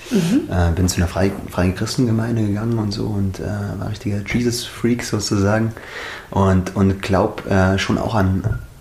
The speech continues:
Speaker 2: an, an Gott. Und, ähm, und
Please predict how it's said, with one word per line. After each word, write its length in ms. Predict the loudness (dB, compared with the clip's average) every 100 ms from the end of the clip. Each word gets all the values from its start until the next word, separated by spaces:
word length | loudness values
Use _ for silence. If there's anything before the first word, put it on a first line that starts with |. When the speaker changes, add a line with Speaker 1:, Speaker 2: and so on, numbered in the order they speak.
| -20 -20 -20 -20 -4
Speaker 2:
an, 180 | 0 2
an 120 | 2 2
Gott. 320 | 2 0 -8 -8
Und, 360 | -2 -2 -2 -2
ähm, 380 | 0 2 2 -2 -8 -20 -20 -18 -16 -12 -10 -10 -14 -20 -20 -20 -20 -20 -10 -2
und 400 | 0 2 0